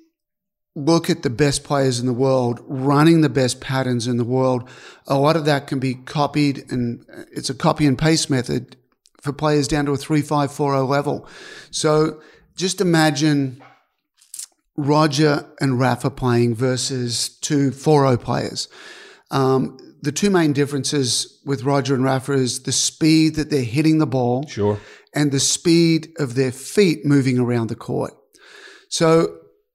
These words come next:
Speaker 1: let's say the difference between those two guys in a four oh match,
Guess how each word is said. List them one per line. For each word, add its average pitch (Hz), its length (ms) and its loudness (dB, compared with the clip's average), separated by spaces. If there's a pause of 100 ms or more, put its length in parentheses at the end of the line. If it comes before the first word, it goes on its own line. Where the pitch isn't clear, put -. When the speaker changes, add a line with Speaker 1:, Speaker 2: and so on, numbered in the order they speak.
(240)
Speaker 1:
let's 202 200 -2
say 214 160 4
the 160 100 2
difference 156 340 0
between 147 520 0
those 165 240 4
two 170 160 -2
guys 139 440 0
in 131 120 -2
a 120 40 -2
four 156 380 2
oh 143 360 4 (280)
match, 139 640 0